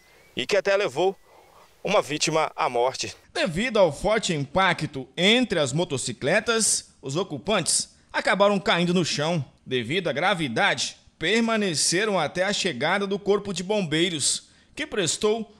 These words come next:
os primeiros atendimentos às vítimas. Elisângela Salustiano, que conduzia uma das motos, apresentava suspeita de fratura em seu braço esquerdo. Já sua sobrinha,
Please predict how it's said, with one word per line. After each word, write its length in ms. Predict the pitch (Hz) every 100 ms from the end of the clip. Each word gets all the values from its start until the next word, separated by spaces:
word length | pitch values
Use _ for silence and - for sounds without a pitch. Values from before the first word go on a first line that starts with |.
| _
os 120 | 294
primeiros 640 | - 247 190 185 190 180 -
atendimentos 720 | 190 196 175 185 175 175 175
às 160 | 185 127
vítimas. 680 | 143 175 156 110 - - - _ _ -
Elisângela 640 | 123 107 92 135 220 196
Salustiano, 800 | 185 185 165 - 127 156 226 233 208 -
que 100 | -
conduzia 800 | 107 208 226 147 110 127 214 190 -
uma 380 | 185 294 294
das 220 | 175 135 131
motos, 640 | 165 214 226 214 - - -
apresentava 920 | 185 214 220 226 214 180 202 202 220
suspeita 720 | - 208 - - 170 226 196
de 140 | 180 220
fratura 640 | 214 151 - 190 226 226 - - -
em 140 | 190
seu 180 | - 220
braço 380 | 160 170 170 196
esquerdo. 580 | 156 - 160 175 156 131 - -
Já 320 | 127 151 147
sua 240 | - 143
sobrinha, 640 | 131 160 120 117 202 202